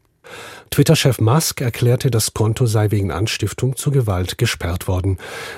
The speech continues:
Wegen Wests antisemitischer Äußerungen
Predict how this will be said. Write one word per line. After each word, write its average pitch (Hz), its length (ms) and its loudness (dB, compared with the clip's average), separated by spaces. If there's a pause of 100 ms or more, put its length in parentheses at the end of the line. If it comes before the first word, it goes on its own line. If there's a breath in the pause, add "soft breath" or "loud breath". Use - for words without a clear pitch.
Wegen 110 320 6
Wests - 380 2
antisemitischer 120 880 2
Äußerungen 113 640 2